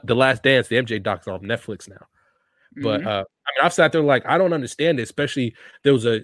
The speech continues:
Speaker 1: shooting, a mass shooting real close to my house here in, in California. And that
Speaker 2: Mm-hmm.
Speaker 1: hit me, like, right there, 'cause I was like, "Man, my mom, like, what if my mom decided to stop there for lunch or something?"
Speaker 2: Yeah,
Speaker 1: And
Speaker 2: yeah.
Speaker 1: right there, I just started bawling, bro.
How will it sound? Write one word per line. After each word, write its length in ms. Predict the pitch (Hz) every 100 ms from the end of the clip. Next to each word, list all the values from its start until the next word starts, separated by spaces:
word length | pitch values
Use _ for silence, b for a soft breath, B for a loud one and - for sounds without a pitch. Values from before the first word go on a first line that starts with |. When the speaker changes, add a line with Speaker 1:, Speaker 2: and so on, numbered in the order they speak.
| _
Speaker 1:
shooting, 400 | - - 156 117
a 60 | 104
mass 240 | 123 135
shooting 240 | - 131 107
real 160 | 127
close 260 | - 123 -
to 60 | 110
my 120 | 95
house 260 | 135 123
here 160 | 110 101
in, 100 | 98 -
in 140 | 101
California. 600 | - 110 98 139 120 110 _ _ _ _ _ -
And 120 | 107
that 100 | 123
Speaker 2:
Mm-hmm. 60 | 131
Speaker 1:
hit 140 | 131
me, 220 | 120 110 110
like, 220 | 101 98 113
right 200 | 120 117
there, 120 | 151
'cause 80 | 120
I 40 |
was 60 | 120
like, 120 | 101
"Man, 160 | 123 117
my 120 | 139
mom, 460 | 127 165 147 113 95 _
like, 200 | 117 104
what 80 | 143
if 60 | 139
my 80 |
mom 180 | 135 147
decided 240 | 139 139 131
to 60 |
stop 220 | - 131
there 120 | 139 123
for 120 | 90
lunch 300 | 104 147 -
or 60 |
something?" 400 | - - 101 98 _ _ _ _ -
Speaker 2:
Yeah, 380 | 131 139 151
Speaker 1:
And 120 | 127 107 -
Speaker 2:
yeah. 200 | 139 151
Speaker 1:
right 160 | 123 123
there, 100 | 120 _ - 123
I 40 |
just 100 | 131
started 360 | - 113 107 90
bawling, 440 | 117 127 107 92 -
bro. 280 | 90 95